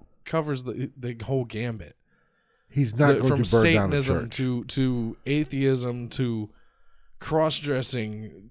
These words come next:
Speaker 1: homoeroticism. Like, he, he literally, he covers all of it. And like I said last week, he literally says, I can't remember the name of the song, but he literally says, "We will walk to the Abbey of Thelema."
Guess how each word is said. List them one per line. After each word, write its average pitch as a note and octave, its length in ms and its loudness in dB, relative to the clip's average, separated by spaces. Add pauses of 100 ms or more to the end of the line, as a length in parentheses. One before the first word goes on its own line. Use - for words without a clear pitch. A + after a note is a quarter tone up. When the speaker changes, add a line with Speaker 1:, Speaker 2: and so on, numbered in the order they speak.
Speaker 1:
homoeroticism. C3+ 2000 0 (400)
Like, C#3+ 180 -8
he, C#3+ 120 -4
he C#3+ 200 -4
literally, D3+ 440 -2
he C#3 160 -4
covers D#3 440 0
all D#3+ 320 -2
of F#2 100 -6
it. - 160 -18 (580)
And F#3 140 2
like F#3+ 160 0
I F3+ 40 0
said F#3 280 -2
last F3 240 -2
week, G#3 180 -4
he F3 160 0
literally D#3 440 2
says, E3 320 -2
I C3+ 100 -6
can't D3 240 -6
remember C#3+ 160 -4
the C3+ 100 -4
name C#3 200 -4
of C3+ 60 -2
the C3+ 100 -2
song, D3 340 -2
but A2+ 160 -4
he C3 140 0
literally C#3+ 340 2
says, C#3 260 0
"We B2 220 -4
will B2+ 240 2
walk C3+ 340 0
to B2+ 140 -4
the B2+ 180 -4
Abbey B2 360 -2
of A#2 160 -6
Thelema." A2+ 500 -6